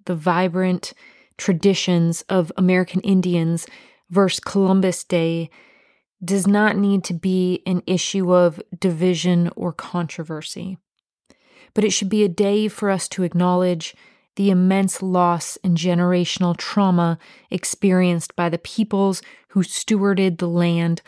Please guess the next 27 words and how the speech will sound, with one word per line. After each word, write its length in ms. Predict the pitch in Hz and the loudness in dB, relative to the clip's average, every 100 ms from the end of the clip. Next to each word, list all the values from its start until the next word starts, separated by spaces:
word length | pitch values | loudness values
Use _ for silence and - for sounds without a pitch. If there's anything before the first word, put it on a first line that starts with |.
| _ _ | _ _
long 440 | 185 180 180 185 | 2 4 4 4
before 680 | 180 180 - 170 165 165 156 - - _ | 2 -2 -2 -2 0 0 -2 -10 -20 _
white 300 | 175 185 190 | -2 0 0
settlers 760 | - - 180 170 170 160 160 - | -4 -2 -2 -2 -2 -2 -4 -4
made 280 | 185 175 170 | 0 2 2
their 140 | 175 165 | 0 0
way 380 | 170 165 160 160 | 2 0 0 -2
to 200 | - - | -6 -18
Plymouth 460 | - 165 156 - | -2 -2 -2 -4
Rock. 400 | 165 - 170 - _ _ _ _ _ _ _ _ _ _ _ _ _ | -4 -4 -8 -18 _ _ _ _ _ _ _ _ _ _ _ _ _
Whether 280 | 196 196 220 | 0 2 2
we 220 | 214 208 | 2 0
are 320 | 196 190 185 - - - - | 2 2 0 -4 -20 -20 -2
listening 540 | 208 - 214 208 202 | 0 2 2 4 2
to 100 | - | 0
the 120 | 185 | -4
stories 500 | - - 180 185 180 | -4 0 2 2 0
of 120 | 175 156 | -4 0
the 200 | 175 165 | 0 0
Ojibwa 640 | 190 175 180 175 175 - | -2 0 2 2 0 0
in 180 | 180 170 | 0 0
the 120 | 165 | 2
northern 560 | 170 180 175 180 175 165 | 2 2 2 0 2 0
Midwest, 760 | 170 160 190 190 - - - _ _ _ _ _ | -2 0 0 0 -4 -12 -14 _ _ _ _ _
or 120 | 185 | -2
the 80 | 180 | 2
Muskogee 800 | 180 170 - 196 180 190 190 | 2 0 -2 0 0 0 0